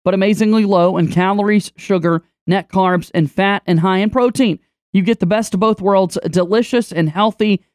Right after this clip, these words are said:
and there are so many amazing flavors to choose from, as Built Bar gives you that extra fuel that you need. People are so passionate about their favorite flavors, they'll fight for it. Things can get out of hand.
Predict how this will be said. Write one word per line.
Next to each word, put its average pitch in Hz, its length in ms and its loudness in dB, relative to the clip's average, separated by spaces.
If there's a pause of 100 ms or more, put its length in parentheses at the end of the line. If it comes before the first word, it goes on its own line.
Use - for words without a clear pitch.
(100)
and 180 100 2
there 185 120 2
are 170 40 0
so 214 240 -2
many 214 160 2
amazing 185 440 0
flavors 180 460 -2
to 156 100 -10
choose 214 300 0
from, 175 300 -4 (300)
as 170 120 0
Built 190 240 -2
Bar 208 200 2
gives 175 280 0
you 202 120 2
that 196 200 0
extra 185 400 -6
fuel 196 320 0
that 160 240 -2
you 175 100 4
need. 185 300 2 (400)
People 226 260 0
are 190 100 2
so 226 340 0
passionate 226 600 -2
about 175 300 -2
their 170 220 -2 (100)
favorite 190 420 0 (100)
flavors, 247 540 0 (280)
they'll 202 120 2
fight 214 360 -2
for 233 240 2
it. - 200 -4
Things 226 420 2
can 185 140 2
get 196 240 0
out 196 200 0
of 185 80 -4
hand. 196 300 2